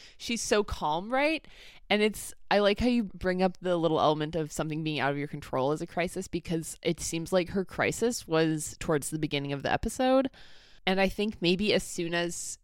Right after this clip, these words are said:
she talked to Willow and was like, "Shoot, these vampires are gonna destroy the lives of people whom I love," and she decides to go anyway,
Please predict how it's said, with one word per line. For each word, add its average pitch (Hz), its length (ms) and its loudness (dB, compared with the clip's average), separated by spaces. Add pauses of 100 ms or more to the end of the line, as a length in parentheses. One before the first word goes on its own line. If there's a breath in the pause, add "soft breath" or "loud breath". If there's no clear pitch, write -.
(140)
she 180 200 -10
talked 165 320 -2
to 180 120 -4
Willow 151 640 4
and 151 200 -6
was 143 160 -6
like, 143 240 -4 (100)
"Shoot, - 380 -4
these 156 180 -6
vampires 151 460 -2
are 147 80 -6
gonna 143 200 -6
destroy 139 520 -4
the 160 140 0
lives 147 280 2
of - 80 -6
people 160 280 -4
whom 151 160 -6
I 135 80 -4
love," 240 420 -2 (520 soft breath)
and - 100 -14
she 175 120 -4
decides 156 440 -4
to 170 80 -8
go 151 160 -2
anyway, 208 460 -2